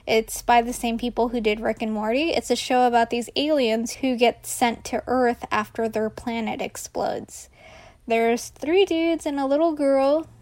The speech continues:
The kid aliens are dealing with being aliens in a human school. They're hated by classmates and teachers alike. There's a lot of funniest scenarios going on with the school stuff.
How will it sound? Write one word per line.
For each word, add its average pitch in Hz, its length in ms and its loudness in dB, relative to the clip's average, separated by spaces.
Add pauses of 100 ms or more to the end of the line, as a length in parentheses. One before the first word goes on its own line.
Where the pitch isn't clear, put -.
(280)
The 254 100 -4
kid - 300 0
aliens 294 460 0
are 285 120 2
dealing 277 360 -2
with 269 200 -6
being 254 260 -4
aliens 254 500 0
in 254 140 -2
a 262 80 0
human 240 340 -2
school. 233 560 -2 (560)
They're 240 340 2
hated 247 360 2
by 226 160 2
classmates 330 720 -4
and 233 160 -4
teachers 311 500 -2
alike. 311 680 0 (640)
There's 247 300 4
a 302 40 6
lot 359 200 10
of 370 80 2
funniest 359 500 0
scenarios 349 580 2
going 339 240 2
on 339 300 -2
with 339 180 0
the 294 80 -2
school 320 400 2
stuff. 339 640 0